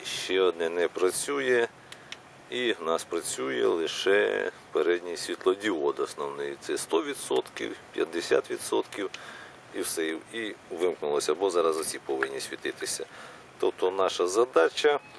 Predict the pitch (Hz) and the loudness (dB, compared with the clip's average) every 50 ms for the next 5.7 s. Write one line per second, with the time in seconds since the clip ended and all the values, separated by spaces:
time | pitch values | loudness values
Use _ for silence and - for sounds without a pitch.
0 | - - - - - - - - - - - - 87 101 107 101 101 98 95 87 | -18 -18 -18 -18 -18 -20 -20 -20 -20 -20 -16 -8 -4 -4 -2 0 2 4 4 4
1 | 85 82 78 - - 78 76 - - - 85 80 - - - - 87 82 78 - | 4 2 0 0 0 0 0 0 -2 -4 -4 -2 -2 -2 -4 -4 -4 -6 -6 -8
2 | - - - - - - - - - - - - 139 156 147 143 139 135 131 127 | -10 -16 -20 -20 -20 -20 -20 -20 -20 -8 0 4 6 6 6 6 4 0 2 2
3 | 127 123 117 - - - - - - - - - - - - - 82 82 82 82 | 0 0 0 -2 -8 -18 -18 -18 -18 -18 -18 -18 -20 -16 -8 -2 0 2 4 4
4 | 80 78 78 82 95 98 95 107 113 120 143 160 151 - - 120 120 - 170 165 | 4 6 6 6 6 4 4 2 2 4 6 6 6 4 2 -2 -2 -2 -2 -2
5 | 147 123 - 92 82 98 101 95 - - 120 117 110 90 | -2 -2 -2 -2 0 2 2 2 2 0 0 0 0 0